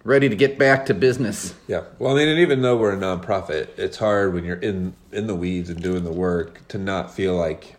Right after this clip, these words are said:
Speaker 2: you're a business, in the sense of, like,
Speaker 1: Yeah.
Speaker 2: you, you ask for money and you want to s-, send stuff back out in response
Speaker 1: Yeah.
Speaker 2: to that money. Um, you, you want people to feel like they're not just writing a check to something they never see, but they're, they're getting some sort of fulfillment out of that,
Speaker 1: Yeah.
Speaker 2: whether it's,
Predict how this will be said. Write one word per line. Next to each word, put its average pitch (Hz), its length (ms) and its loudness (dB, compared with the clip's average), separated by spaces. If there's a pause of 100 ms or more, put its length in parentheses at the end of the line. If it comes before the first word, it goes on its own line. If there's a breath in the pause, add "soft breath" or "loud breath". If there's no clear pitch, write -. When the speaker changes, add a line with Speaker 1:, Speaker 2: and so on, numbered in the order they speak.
Speaker 2:
you're 87 180 -4
a 76 40 -6
business, 82 500 -8
in 82 60 -10
the 82 80 -10
sense 82 280 -8
of, - 120 -8
like, 82 140 -2
Speaker 1:
Yeah. 123 280 0
Speaker 2:
you, 87 100 -8
you 92 220 -4
ask 92 220 0
for 92 100 -4
money 87 380 -4
and 82 200 -8
you 87 80 -8
want 87 240 -10
to 85 220 -12 (1000)
s-, - 200 -20
send 98 400 -4
stuff 90 260 -2
back 87 280 -4
out 87 340 -2
in 85 80 -10
response 82 480 -6
Speaker 1:
Yeah. - 60 -20
Speaker 2:
to - 60 -10
that 78 220 -6
money. 80 280 -10 (500 loud breath)
Um, 85 400 -6
you, 87 240 -6
you 87 120 -8
want 87 240 -6
people 85 240 -8
to 80 40 -10
feel 87 200 -6
like 78 160 -6
they're 82 80 -6
not 80 280 -10
just - 400 -8 (120)
writing 80 300 -6
a 76 60 -12
check - 420 -10
to - 80 -16
something 78 340 -10
they 78 100 -10
never 76 240 -10
see, 82 300 -10
but 78 300 -14
they're, 78 280 -6
they're 76 220 -8
getting 85 380 -4
some 80 220 -10
sort 78 240 -6
of 73 120 -10
fulfillment 82 500 -8
out 80 140 -8
of 76 160 -8
that, 76 180 -6
Speaker 1:
Yeah. 82 140 -4
Speaker 2:
whether 78 200 -6
it's, - 280 -14